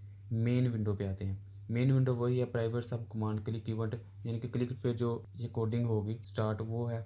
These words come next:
चूँकि हमने दो नंबर लेने हैं तो इसलिए दो वेरिएबल डिक्लेयर कर दिए ए और बी। इंटीजर टाइप के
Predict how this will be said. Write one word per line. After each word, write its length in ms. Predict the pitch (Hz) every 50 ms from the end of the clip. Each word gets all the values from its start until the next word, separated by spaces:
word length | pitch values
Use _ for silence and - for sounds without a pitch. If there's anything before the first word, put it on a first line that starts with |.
| - -
चूँकि 240 | - 131 127 143
हमने 180 | 143 135 127 120
दो 140 | 110 117 113 120
नंबर 240 | 131 135 131 131
लेने 200 | 131 135 123 117 113
हैं 500 | 113 113 113 - - - - - - -
तो 100 | 120 120
इसलिए 280 | 120 - - 113 123 117
दो 200 | 110 113 110 107 107
वेरिएबल 360 | 110 107 101 104 104 110 104
डिक्लेयर 280 | 107 - 104 104 104
कर 160 | 101 104 101 98
दिए 260 | 95 104 104 - - -
ए 140 | 104 101 95 -
और 160 | - 104 101
बी। 140 | 95 92 92 90 - - - - - - - -
इंटीजर 280 | 110 104 110 107 120 113
टाइप 260 | - 131 123 117 -
के 100 | - 120